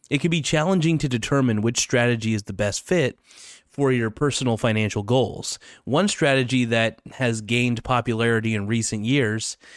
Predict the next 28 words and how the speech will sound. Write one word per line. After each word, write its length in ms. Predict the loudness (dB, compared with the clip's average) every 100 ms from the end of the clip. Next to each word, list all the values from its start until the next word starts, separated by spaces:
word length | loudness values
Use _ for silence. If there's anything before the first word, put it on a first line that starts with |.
| -10 -2
is 140 | 2
investing 560 | 2 2 0 0 -2 0
in 160 | 0
a 180 | 0 -2
heavy 500 | -2 0 2 0 0
dividend 640 | 0 0 2 2 2 2
stock 460 | -2 0 0 0 -4
portfolio. 680 | -4 -4 0 0 0 -6 -14 _ -20 -20 -20 _ _ _ _ _ _ _ -14 -14 _ _ -16
We 300 | -2 0 0
do 220 | 0 2
want 180 | 2 2
to 100 | 2
explore 760 | 0 -4 -2 -2 -2 -8 -14 _ _ -20 _
the 120 | 0
advantages 920 | 0 0 0 2 2 2 2 2 0 -2
of 220 | -4 -4
a 60 |
heavy 300 | -2 -2 0
dividend 420 | 0 0 0 -2 -2
stock 280 | -2 -2
portfolio 580 | -2 -4 0 2 2 2 0
and 300 | 0 0 0
why 200 | 0 0
it 240 | 0 -2
may 380 | -4 -2 0 0
be 540 | 0 0 2 0 -2 -6
a 160 | -6
suitable 680 | -4 -2 0 0 0 0 -2